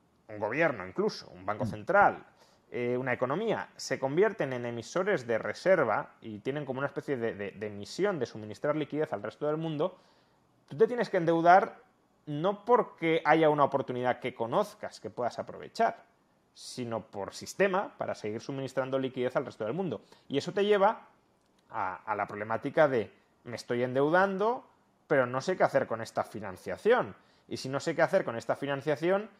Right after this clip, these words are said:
Speaker 1: ¿qué hago? Pues o lo invierto en inversiones de muy bajo rendimiento o incluso lo utilizo para consumir".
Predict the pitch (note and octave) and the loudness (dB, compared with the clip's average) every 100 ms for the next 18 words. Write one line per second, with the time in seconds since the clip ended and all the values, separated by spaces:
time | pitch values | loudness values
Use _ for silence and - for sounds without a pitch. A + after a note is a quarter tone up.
0 | _ _ - G3+ G3 B2 F#2 - _ _ | _ _ 6 10 10 8 0 -6 _ _
1 | _ B2 A2+ - C3 A#2+ A2+ B2 F3+ F3+ | _ 0 0 0 0 0 0 4 4 4
2 | F3+ A#2+ - A#2+ A#2 A2+ - D#3+ D#3+ A2 | 2 2 0 -10 -6 -4 -4 -4 -4 -4
3 | A#2+ D3+ D#3 - D3 D3 D3 D3+ F#3+ A3 | -4 0 2 2 2 0 -2 -4 -4 -4
4 | G3+ F#3+ A#3 D#4+ _ _ _ - G3 B3 | -4 -4 -4 -6 _ _ _ 2 4 4
5 | G#3+ F#3+ G#3 F#3+ A#3 G#3 D3+ C#3 C#3 D3 | 0 -2 -2 0 0 2 0 -2 -4 -2
6 | G3 A3 A#3+ - _ _ - E3+ G#3 G#3 | 0 0 -2 -18 _ _ 4 6 6 2
7 | D#3 B2+ - A#2 B2 B2 | -4 -4 -8 -6 -4 -6